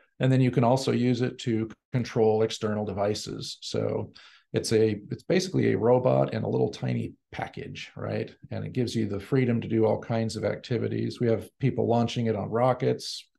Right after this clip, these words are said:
um, flying it on drones, launching it with catapults, dancing with it, um, doing, you know, all kinds of explorations of chemistry, temperature,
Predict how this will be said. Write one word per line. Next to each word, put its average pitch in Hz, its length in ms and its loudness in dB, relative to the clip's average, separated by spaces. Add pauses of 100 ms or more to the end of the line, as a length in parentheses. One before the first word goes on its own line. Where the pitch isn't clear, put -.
(420)
um, 113 280 -6
flying 120 320 0
it 113 80 2
on 110 180 -2
drones, 127 800 0 (420)
launching 110 360 -4
it 92 40 -10
with - 140 -10
catapults, 120 920 0
dancing 123 600 -4
with 127 200 -2
it, - 220 -4 (580)
um, 110 340 -4
doing, 110 360 0
you 113 100 -2
know, 110 320 0
all 120 120 2
kinds 127 280 2
of 110 60 -2
explorations 117 880 0
of - 140 -8
chemistry, 123 720 0
temperature, 120 800 -4